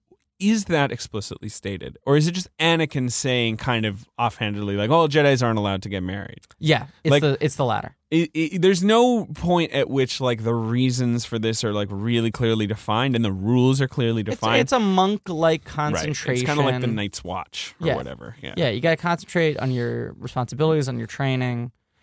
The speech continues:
Speaker 2: You, they, they
Speaker 1: Yeah.
Speaker 2: don't want you tied down
Speaker 1: No,
Speaker 2: with
Speaker 1: of
Speaker 2: any
Speaker 1: course, because
Speaker 2: right.
Speaker 1: then your emotions could, I mean, it makes a sort of sense. Like,
Speaker 2: Yeah.
Speaker 1: if you had an emotional attachment to someone, then your emotions could be played on, and your emotional control seems to be so crucial to being a Jedi,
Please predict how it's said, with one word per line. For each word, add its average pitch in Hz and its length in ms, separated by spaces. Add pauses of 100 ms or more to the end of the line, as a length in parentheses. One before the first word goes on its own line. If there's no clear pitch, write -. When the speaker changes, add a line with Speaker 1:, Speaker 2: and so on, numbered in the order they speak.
(140)
Speaker 2:
You, 147 260
they, 143 300
they 92 100
Speaker 1:
Yeah. 104 220
Speaker 2:
don't 151 100
want 139 120
you 127 60
tied 131 320
down 131 280
Speaker 1:
No, 185 180
Speaker 2:
with - 0
Speaker 1:
of 127 120
Speaker 2:
any - 20
Speaker 1:
course, 131 220
because 131 260
Speaker 2:
right. - 60
Speaker 1:
then 135 380
your 123 160
emotions 107 420
could, - 180
I 170 100
mean, 170 100 (340)
it 220 180
makes 202 420 (120)
a 147 100
sort 135 220
of 120 80
sense. - 400
Like, 107 280
Speaker 2:
Yeah. - 120
Speaker 1:
if 151 100
you 143 80
had 165 300
an 165 80
emotional 135 440
attachment 113 460
to - 80
someone, 98 380
then 98 240
your 98 100
emotions 101 400
could - 140
be 107 80
played 90 280
on, 120 220
and 104 140
your 104 100
emotional 127 480
control 123 460
seems 120 220
to - 60
be 120 60
so 127 180
crucial 117 440
to 87 60
being 101 220
a 131 60
Jedi, 120 300